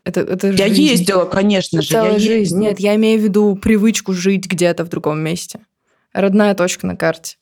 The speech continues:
Speaker 2: Н-, да, но я люблю ездить, и,
Speaker 1: Мгм.
Speaker 2: м, просто понимаете, в чём дело? Не буду кривить душой.
Speaker 1: Мгм.
Speaker 2: Я люблю Петербург, но не полностью.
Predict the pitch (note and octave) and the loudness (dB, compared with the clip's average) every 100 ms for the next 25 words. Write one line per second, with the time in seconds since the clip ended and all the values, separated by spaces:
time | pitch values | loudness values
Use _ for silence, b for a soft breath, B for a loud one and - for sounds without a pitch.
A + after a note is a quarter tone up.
0 | _ - A3 G3 G#3 G3 F#3 G3+ A#3+ C4+ | _ -4 0 0 0 0 2 2 2 2
1 | C#4+ A#3+ D#3+ E3 E3+ - A#3 G#3+ - F3+ | 2 2 2 0 -2 -4 -4 -2 0 2
2 | E3+ E3 G3+ F#3 G3 - - - A3+ A3+ | 2 2 2 0 -2 -6 -12 -6 -4 -2
3 | A3+ A#3 C#4+ E4 - - G3 G3 F3+ D3+ | 0 2 2 -2 -4 -2 0 2 2 0
4 | C#3 - - G3+ A3 A#3 A3+ F#3+ - F#3+ | -2 -4 -2 2 2 2 0 -2 -2 -2
5 | F3 G3 - D#4+ F4 F4 B B G3+ G3 | 0 -2 0 0 0 -2 B B 0 2
6 | F#3 G#3+ A#3 G3 - - D#3+ G3+ A#3+ F4+ | 2 2 2 0 -2 -6 -4 -2 -2 -4
7 | - - F#3+ G#3 A#3+ B3 A#3 G#3 - E3+ | -6 -4 0 2 2 2 0 -2 -2 0
8 | G3 - D3 C3 C3 - - D3+ B2+ | 0 0 -2 0 -2 -4 -6 -6 -6